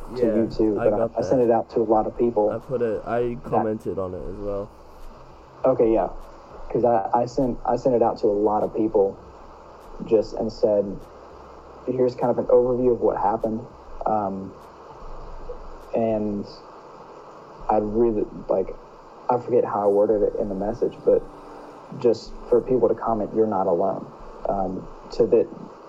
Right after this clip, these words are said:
Speaker 1: to my friend and the, a-, anybody else who might, who might listen to the song, who might be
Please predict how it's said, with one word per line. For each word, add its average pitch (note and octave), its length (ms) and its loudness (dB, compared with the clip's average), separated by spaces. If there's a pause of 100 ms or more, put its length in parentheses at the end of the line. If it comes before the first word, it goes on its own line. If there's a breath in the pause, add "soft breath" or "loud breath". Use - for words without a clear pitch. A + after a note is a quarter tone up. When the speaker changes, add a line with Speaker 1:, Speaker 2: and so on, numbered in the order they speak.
(400)
Speaker 1:
to - 80 -2
my G#2+ 240 0
friend A#2 340 2 (100)
and A2 300 -2
the, G2+ 500 4 (760)
a-, B2 220 4
anybody A#2+ 460 4
else - 320 -2
who A2 80 -2
might, G2+ 300 0 (100)
who A#2+ 120 -4
might G2+ 180 0
listen G#2 240 0
to G#2 120 2
the - 40 0
song, F#2+ 360 -2
who - 80 -6
might - 180 0
be F#2+ 180 -2